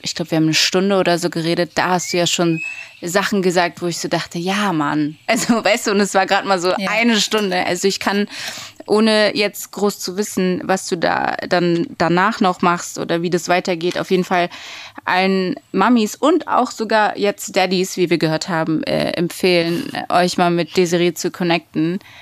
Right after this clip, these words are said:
Speaker 1: Eine ganz, ganz tolle Seele. Ähm, Desiree, es ist krass, ich weiß,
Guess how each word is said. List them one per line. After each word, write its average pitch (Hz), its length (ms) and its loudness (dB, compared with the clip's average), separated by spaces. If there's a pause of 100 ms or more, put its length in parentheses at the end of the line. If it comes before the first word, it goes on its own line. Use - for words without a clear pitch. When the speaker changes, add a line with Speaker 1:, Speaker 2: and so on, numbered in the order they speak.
(140)
Speaker 1:
Eine 170 460 0 (100)
ganz, 180 260 -2
ganz 175 200 -6 (220)
tolle 202 340 2
Seele. 180 500 0 (460)
Ähm, 202 300 2 (140)
Desiree, 254 560 4
es - 200 0
ist 247 140 -6
krass, - 520 0 (180)
ich 214 180 -4
weiß, 269 540 2